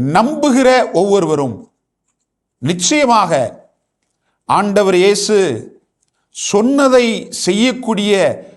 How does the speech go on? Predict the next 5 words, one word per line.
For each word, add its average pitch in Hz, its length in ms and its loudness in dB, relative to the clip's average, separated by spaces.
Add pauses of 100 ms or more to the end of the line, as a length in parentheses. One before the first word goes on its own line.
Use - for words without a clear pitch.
(120)
வல்லமை 254 600 2
படைத்தவர், 220 640 2
அவருடைய 202 340 0
வல்லமை 240 560 2
அளப்பரியது 226 1120 0